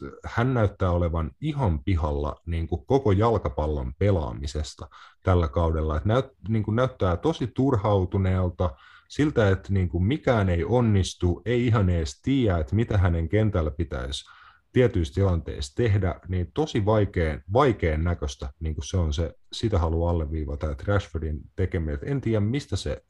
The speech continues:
johtuu, onko jotain kentän ulkopuolisia haasteita niinku tavalla tai toiselle, ei niinku viitti tai tarvikkaan lähteä arvailemaan, että kenellä vaan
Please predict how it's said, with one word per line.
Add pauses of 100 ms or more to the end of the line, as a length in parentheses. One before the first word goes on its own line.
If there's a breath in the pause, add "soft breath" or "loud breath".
(300)
johtuu,
onko
jotain
kentän
ulkopuolisia
haasteita (1160 soft breath)
niinku
tavalla
tai
toiselle,
ei
niinku (540)
viitti
tai
tarvikkaan
lähteä
arvailemaan,
että
kenellä
vaan